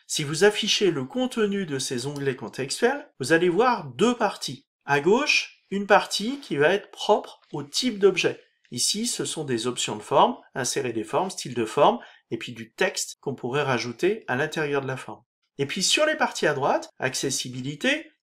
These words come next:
organiser et taille, sont des parties qui vont se retrouver à chaque fois, quel que soit le type d'objet. Donc ici, on le voit pour les formes. Pour le graphique, on voit que les parties à gauche ont changé, mais on retrouve toujours accessibilité, organiser et taille.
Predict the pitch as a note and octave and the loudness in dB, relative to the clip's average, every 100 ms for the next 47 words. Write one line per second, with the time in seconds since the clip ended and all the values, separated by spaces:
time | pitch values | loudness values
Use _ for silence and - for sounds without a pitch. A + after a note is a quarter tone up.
0 | - D#3 D3+ D3+ D3 C3+ C3 - - A3 | -4 -2 2 2 0 -4 -4 -4 -2 2
1 | D3 D3 B3 - _ _ - G#3+ G3 F#3+ | 4 4 2 -10 _ _ -2 2 4 6
2 | E3+ - A3+ C4 - E3 F#3+ - D#3 D#3+ | 4 2 -4 -4 -4 -4 -2 0 0 -2
3 | - C#3+ D#3+ A#3+ - _ C#3 C#3 - A#3 | -4 0 2 2 0 _ -4 0 2 0
4 | - D#3 D3+ - _ _ - A#3+ A#3 F#3+ | -2 2 2 0 _ _ 6 6 6 -2
5 | G#3 A3 F3 - F3 D#3+ C#3 B2+ - _ | 0 0 0 -4 -4 -4 -2 -6 -8 _
6 | _ B2 A2+ C#3+ C3+ - C#3+ B2 A2+ G#2 | _ -8 -6 -2 0 2 2 0 -2 -4
7 | G2+ G#2+ - A3 D#4+ - _ _ _ _ | -4 -4 4 6 4 -2 _ _ _ _
8 | _ - B3+ B3+ A3+ A#3 - G#3+ G3 - | _ 0 4 4 6 4 4 -4 -6 -8
9 | - - D3 E3+ E3+ D#3+ A#2 A#2+ E3+ - | -10 -8 0 4 4 2 -2 0 -2 0
10 | E3 C#3 C#3 C3+ - A#3 A#3+ - F#3+ D3 | 0 2 -2 -2 -4 0 2 2 2 2
11 | C3 - _ C3 A#2+ - - C3 - D#3 | 0 -4 _ -6 -4 -4 -6 -8 -4 -2
12 | D3 C3 C3 - E3 D#3+ C#3+ C#3 C#3 D3+ | 2 2 2 -2 -2 -4 -10 -10 -8 -8
13 | - A#2 B2 B2+ B2+ A#2 A2 - - - | -6 -6 -4 -4 -4 -4 -6 -6 -6 0
14 | A#2 D3+ | 2 2